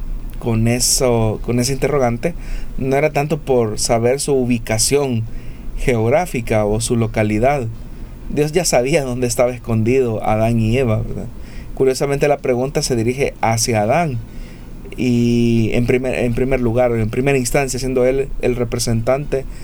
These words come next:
de la humanidad. Entonces Adán respondió que él tuvo miedo. Ese miedo, esa reacción de miedo, eh, describe la posición en la que se encontraba Adán en ese momento, que era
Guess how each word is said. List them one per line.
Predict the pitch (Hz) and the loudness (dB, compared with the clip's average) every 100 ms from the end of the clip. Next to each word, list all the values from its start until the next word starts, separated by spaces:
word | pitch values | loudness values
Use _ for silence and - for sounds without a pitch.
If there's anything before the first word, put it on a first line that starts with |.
| - - - | -10 -8 -4
de | 143 | -2
la | 123 | 0
humanidad. | 117 113 113 120 127 110 113 - - - - - - - - - | 2 2 2 2 2 -2 -6 -8 -8 -6 -6 -6 -8 -8 -10 -4
Entonces | 147 143 151 175 160 - | -2 0 0 2 0 0
Adán | 151 139 139 | 0 2 2
respondió | 165 156 170 175 226 202 | 0 -2 0 2 2 2
que | 135 151 | 0 0
él | 139 | 0
tuvo | 147 165 160 | 0 0 0
miedo. | 165 202 226 143 110 110 - - - - - - - - - - | 2 4 4 2 -2 -6 -10 -12 -12 -12 -14 -12 -10 -8 -8 0
Ese | 202 190 - 220 | 2 2 2 2
miedo, | 202 185 160 135 147 151 | 4 4 4 4 2 2
esa | 123 151 | 2 2
reacción | 156 135 - 139 139 | 2 2 0 -2 0
de | 135 | 0
miedo, | 127 143 151 120 135 - - | 2 4 4 2 0 -4 -6
eh, | - 113 110 110 104 | -2 2 2 2 2
describe | 131 123 - 147 143 147 185 | 0 -2 0 2 4 2 0
la | 151 | 0
posición | - 127 117 113 - 131 139 170 - - - - | 0 -2 0 0 0 2 0 -4 -8 -12 -12 -2
en | 131 131 | 2 2
la | 127 | 0
que | 135 | 0
se | - | 0
encontraba | 127 123 127 113 131 175 208 147 120 | -2 -2 -2 0 2 2 4 2 0
Adán | 113 117 120 | 0 2 2
en | 117 120 | 0 0
ese | 117 | 0
momento, | 120 110 135 165 127 120 110 117 - - - - | 0 0 2 2 0 -4 -6 -8 -14 -16 -14 -8
que | - 123 | 0 2
era | 123 139 147 151 | 2 2 2 0